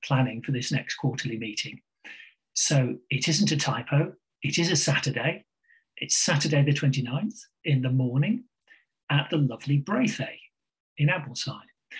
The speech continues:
This is a very exciting collaboration with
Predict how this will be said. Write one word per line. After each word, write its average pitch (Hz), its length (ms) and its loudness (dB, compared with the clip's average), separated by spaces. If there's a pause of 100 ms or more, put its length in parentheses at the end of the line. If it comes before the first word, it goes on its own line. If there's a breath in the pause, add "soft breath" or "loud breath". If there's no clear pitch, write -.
(360 loud breath)
This 151 140 4
is 147 80 4
a 156 40 4
very 196 160 2
exciting 151 400 4
collaboration 135 800 2
with 123 260 -6